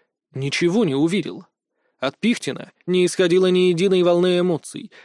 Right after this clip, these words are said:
как будто он крепко спал или вовсе был мертв. Но такого, конечно, быть не могло. Граф стоял передо мной живой и бодрствующий.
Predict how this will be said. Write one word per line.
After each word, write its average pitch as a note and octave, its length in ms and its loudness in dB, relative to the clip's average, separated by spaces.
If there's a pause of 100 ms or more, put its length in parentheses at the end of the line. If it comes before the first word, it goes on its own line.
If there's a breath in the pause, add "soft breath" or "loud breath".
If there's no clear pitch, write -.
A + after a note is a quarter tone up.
как D#3 220 -2
будто F3+ 320 -2
он F3 120 0
крепко F#3 300 -2
спал G3 320 0
или E3 140 4
вовсе D#3+ 380 0
был D#3 180 2
мертв. F#3+ 520 -2 (400)
Но B2 140 -10
такого, D3+ 400 -4
конечно, C#3+ 460 -4
быть F#3 320 -4
не E3 80 0
могло. - 440 -10 (400)
Граф D3 320 0
стоял D3+ 380 0
передо C#3+ 300 0
мной E3 240 2
живой C#3+ 420 0
и - 180 -4
бодрствующий. E3 1040 -6